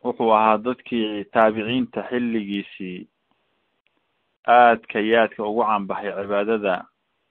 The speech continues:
iyo taqwada iyo deeqsinimada iyo gacan furnaanta. Nin maalqabeen ahana waa ahaa, Ilaahay xoolihiisa iyo hantidiisa barakeeyey. Zaynul Caabidiin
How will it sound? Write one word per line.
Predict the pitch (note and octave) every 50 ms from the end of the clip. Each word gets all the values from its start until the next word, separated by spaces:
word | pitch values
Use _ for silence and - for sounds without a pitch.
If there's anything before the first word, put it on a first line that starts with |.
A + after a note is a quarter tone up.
| _ _ _ _ _
iyo | B2+ - G2+
taqwada | - - - G2+ - G2+ G2+ A2 A#2 A2+ G#2+ G2+ F#2 F2+ - _ _ _ _ _ _ _ _ _ _ _ _ _ _ _ _ -
iyo | G2+ G2
deeqsinimada | F#2 F#2 G2+ G2 F#2 - - - G#2 G2+ G2+ G#2 A2 A2+ A2 G#2+ G#2 F#2 - - _ _ _ _ _ _
iyo | G2+ F#2+ F2+
gacan | - F#2 F#2 F#2+ F2 E2+
furnaanta. | - F#2 - - G2 G2+ G#2 A2 A2+ G#2+ G#2 - G2+ F2+ E2 - _ _ _ _ _ _ _ _ _ _ _ _ _ _ _ -
Nin | A#2 A2+ A2
maalqabeen | A2 G#2+ G#2 G2+ G2 - G#2 G#2 G#2+ A#2+ B2+ C3 B2+ A2+
ahana | G#2+ A2 G#2 G#2
waa | G#2 G2+ G2+ G2
ahaa, | G2 G2 F#2+ G2
Ilaahay | G#2+ G#2+ F#2+ F#2 -
xoolihiisa | - G#2 G#2 G#2+ F#2+ - -
iyo | F#2+ F#2
hantidiisa | F#2 F2+ - G2+ F#2 F2+ - - F#2+
barakeeyey. | F2+ F#2 F2+ F2 - - - F2+ F2 F2 F2 F2 E2+ _ _ _ _ _ _ _ _ _ _ _ _ _ _ _ _ _ -
Zaynul | A#2 B2 B2 A#2 A2
Caabidiin | G#2 G#2+ G#2+ G#2 G#2+ G#2+ G#2 G#2 A#2 A#2+ A2 G2